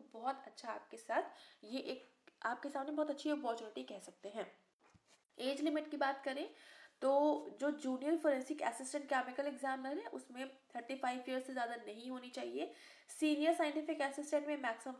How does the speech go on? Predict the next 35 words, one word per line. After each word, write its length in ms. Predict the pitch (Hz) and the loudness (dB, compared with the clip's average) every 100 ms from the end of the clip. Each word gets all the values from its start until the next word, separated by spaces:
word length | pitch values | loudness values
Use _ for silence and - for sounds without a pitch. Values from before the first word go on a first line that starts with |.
| 233 | -12
thirty 280 | 214 254 | -10 -4
years 240 | 262 277 254 | 2 4 2
बोला 220 | 247 247 | -2 -2
गया 180 | 247 254 | -2 -2
है। 180 | 254 285 - _ _ | 0 -2 -4 _ _
Scientific 460 | 262 233 262 311 302 | -2 -2 -2 -2 0
assistant 500 | 294 294 302 294 294 | 0 -2 0 0 0
में 180 | 294 302 302 - - - | -2 -2 -4 -18 -12 -4
ट्वेंटी 260 | 254 262 | -2 -2
सेवन 380 | 294 247 240 262 | -2 -4 -2 -4
years 320 | 269 277 294 | 2 2 2
maximum 560 | 254 233 - 320 311 311 | -2 -4 -4 0 2 4
है, 80 | 339 | 2
उसके 260 | 302 - | 2 0
अंदर 300 | 269 254 254 | 0 0 -2
ही 80 | 262 | 2
अंदर 260 | 277 254 254 | 2 0 -6
होना 220 | 247 240 | -6 -6
चाहिए। 400 | 247 233 233 359 - - - | -6 -8 -6 -8 -8 -20 -16
Lab 320 | 226 233 233 302 | 4 6 10 8
assistant 520 | 302 311 311 294 285 | 6 2 2 2 2
के 60 | 285 | 0
लिए 140 | 339 | 0
below 280 | 294 220 233 | 0 -4 -6
ट्वेंटी 220 | 233 226 | -6 -8
सेवन 340 | 226 254 254 254 | -8 -6 -6 0
years, 260 | 269 392 - - - | 0 0 -4 -18 2
और 140 | - 254 | 4 6
जो 100 | 285 | 4
retired 480 | 269 269 240 269 277 | 2 2 4 4 2
expert 480 | 262 - 269 269 | -2 -2 2 2
और 220 | 269 254 247 | 2 -2 -4
employees 480 | 240 - 226 294 | -8 0 2 2
हैं 220 | 269 339 466 - _ _ - | 2 0 0 -8 _ _ -12
उनकी 340 | 254 - 330 | -12 0 0